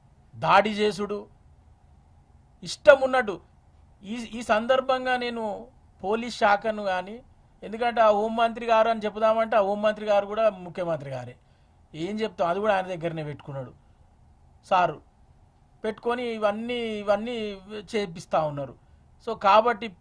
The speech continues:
పోలీస్ మిత్రులందరికీ కూడా, పెద్దలందరూ కూడా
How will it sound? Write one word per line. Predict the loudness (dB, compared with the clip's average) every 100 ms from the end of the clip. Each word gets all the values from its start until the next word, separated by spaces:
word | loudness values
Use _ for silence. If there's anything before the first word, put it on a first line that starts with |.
| -8
పోలీస్ | -2 0 -2 -6 -12 -18 -20 _ -20 -20 -20 -18
మిత్రులందరికీ | -16 -4 0 0 0 -6 -6
కూడా, | -6 -2 -2 -4 -14 _ _ -12
పెద్దలందరూ | -2 2 2 0 -4
కూడా | -4 -6 -4 -4